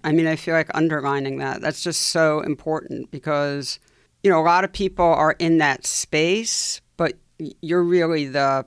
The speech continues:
at the sort of extreme end there. And I wonder if that's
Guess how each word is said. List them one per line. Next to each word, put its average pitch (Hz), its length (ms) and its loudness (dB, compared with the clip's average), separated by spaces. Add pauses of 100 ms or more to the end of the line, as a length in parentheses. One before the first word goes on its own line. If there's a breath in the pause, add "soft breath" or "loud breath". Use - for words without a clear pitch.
(220)
at 151 220 -2
the 147 180 -2
sort 147 280 -6
of 139 220 -10
extreme 147 640 -2
end 143 340 0
there. 139 420 -6 (180)
And 147 460 0 (380 loud breath)
I - 120 2
wonder 226 420 4
if - 160 -2
that's - 520 0